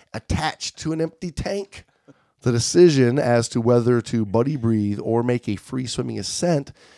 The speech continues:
cannot be left to chance. It must be pre-planned at the time when the student is receiving his initial instruction.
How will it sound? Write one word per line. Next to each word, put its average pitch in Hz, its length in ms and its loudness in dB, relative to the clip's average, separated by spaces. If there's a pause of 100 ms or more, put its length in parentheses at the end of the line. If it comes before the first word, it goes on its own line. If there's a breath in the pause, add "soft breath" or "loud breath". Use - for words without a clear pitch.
(200 soft breath)
cannot 110 400 -4
be 160 120 -2
left 156 240 -4
to - 80 -16
chance. - 500 -8 (220 soft breath)
It 110 120 -2
must 143 300 2
be 123 100 -2
pre-planned 107 720 -4
at 107 60 -8
the 139 100 -10
time 110 520 -4
when 107 160 -2
the 90 60 -8
student 143 400 -4
is 151 140 -4
receiving 107 460 -4
his 101 160 -4
initial 107 480 -4
instruction. 98 560 -8